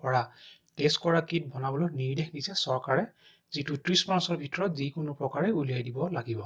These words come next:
ইনষ্টিটিউট অৱ হিমালয়ান বায়' ৰিচাৰ্চ টেকনলজি মানে আই এইচ বি টিৰ পালমপুৰৰ ডাইৰেক্টৰ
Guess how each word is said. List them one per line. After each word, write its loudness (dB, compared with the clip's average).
ইনষ্টিটিউট 4
অৱ 10
হিমালয়ান 4
বায়' 4
ৰিচাৰ্চ 0
টেকনলজি -2
মানে -6
আই -2
এইচ -6
বি -4
টিৰ 2
পালমপুৰৰ 10
ডাইৰেক্টৰ 2